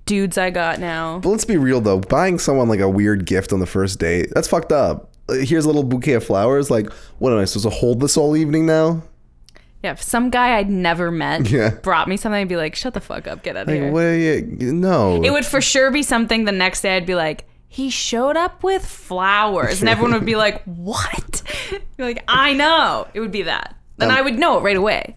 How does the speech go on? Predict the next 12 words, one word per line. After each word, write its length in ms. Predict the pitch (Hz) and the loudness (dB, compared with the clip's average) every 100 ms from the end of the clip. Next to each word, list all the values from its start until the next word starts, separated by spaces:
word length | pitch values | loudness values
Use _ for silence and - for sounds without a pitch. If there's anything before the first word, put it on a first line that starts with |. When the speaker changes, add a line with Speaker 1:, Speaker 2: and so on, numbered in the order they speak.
| - | -2
Speaker 2:
At 100 | 220 | 0
my 100 | 104 | 2
last 380 | 98 101 104 - | 2 2 2 0
job, 340 | 101 90 85 - | 0 2 0 0
a 100 | 98 | -2
guy 540 | 95 92 92 92 90 | 0 2 2 2 0
was, 320 | 82 92 90 | 0 0 0
uh, 520 | 92 85 82 80 80 - - - - | 0 0 0 0 -2 -4 -10 -20 -10
trying 220 | - 107 | -2 0
to 60 | 101 | 2
win 240 | 104 101 | 2 0
back 440 | 95 92 90 - | 0 0 0 -4